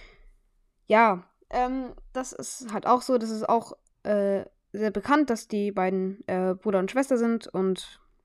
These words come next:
sich halt, ja, doch sehr mögen. Und, ähm,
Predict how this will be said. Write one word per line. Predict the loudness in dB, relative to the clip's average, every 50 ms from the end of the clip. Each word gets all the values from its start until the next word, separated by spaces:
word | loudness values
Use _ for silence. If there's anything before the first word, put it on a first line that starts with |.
| _ _ _ _ _ -20 -20 _ _ _
sich | _ -6 -6 -6 -4 -2
halt, | -2 -2 -2 -4 -6 -14 -20 _ _ _ _ _ _ _ _ _ _ _ _ _ _ _ _ _ _ _ _ _ -2
ja, | 0 0 0 0 -2
doch | -2 -2 -2 -2 -4 -8
sehr | 0 4 6 8
mögen. | 8 8 8 6 4 2 -2 -2
Und, | 0 0 2 2 0 -2 -4 -6 -4
ähm, | -2 -2 0 0 -2 -4 -6 -8